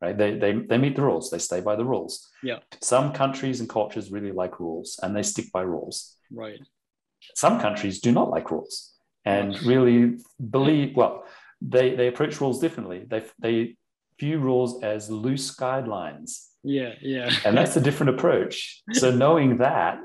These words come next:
Speaker 1: and that varies across the entire world, and continents have
Speaker 2: Yeah.
Speaker 1: different approaches to how they approach rules.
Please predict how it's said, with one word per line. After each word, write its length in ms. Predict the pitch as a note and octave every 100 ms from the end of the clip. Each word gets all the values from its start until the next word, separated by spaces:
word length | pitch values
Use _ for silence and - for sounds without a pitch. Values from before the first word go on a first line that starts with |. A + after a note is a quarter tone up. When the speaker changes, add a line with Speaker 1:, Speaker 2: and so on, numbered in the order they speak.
| A#2
Speaker 1:
and 140 | B2
that 240 | F3 G#2
varies 400 | G2 C3+ D3+ A#2+
across 360 | G2+ - A#2+ -
the 60 | G#2+
entire 440 | G#2+ - C3 B2+ B2
world, 420 | D3 A#2+ F2+ - -
and 340 | G2+ G#2 G2+
continents 720 | - G3+ A#3+ - D2 - - -
have 120 | F2+
Speaker 2:
Yeah. 80 | C3+
Speaker 1:
different 220 | A#2+ F#2+
approaches 500 | F2 G2 F#2+ - F2+ -
to 80 |
how 200 | F#2 G2
they 180 | F2+ F#2+
approach 360 | F2+ F#2+ F#2 -
rules. 300 | F#2 F#2+